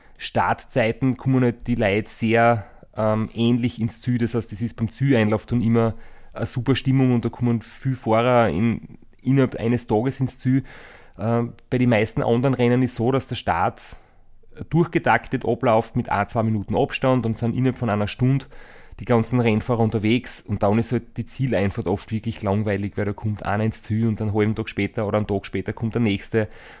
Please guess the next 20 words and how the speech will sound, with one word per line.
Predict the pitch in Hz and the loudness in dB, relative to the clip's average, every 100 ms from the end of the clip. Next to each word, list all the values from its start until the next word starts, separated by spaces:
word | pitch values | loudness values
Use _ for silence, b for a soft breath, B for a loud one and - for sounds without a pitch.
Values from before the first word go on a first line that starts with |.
| B | B
und | 104 | -4
da | |
ist | 110 | -4
dann | 120 | 0
halt | 117 | 0
einfach | 104 117 - - | 0 -2 -10 -6
überhaupt | 135 131 123 107 | 0 2 2 2
keine | - | -2
Stimmung | - 120 117 113 | -4 -2 0 0
und | 104 | 0
das | 101 - | -2 -2
ist | 104 | -2
eben | 110 110 101 b b b b | 0 0 -2 b b b b
auch | 107 | 0
das | 113 - | 2 4
Schöne | 110 117 123 | 4 4 4
in | 110 | 2
Sankt | - 107 | 0 -4
Georgen, | - 92 101 117 | 0 0 2 0
dass, | 107 104 - - | 0 -2 -4 -10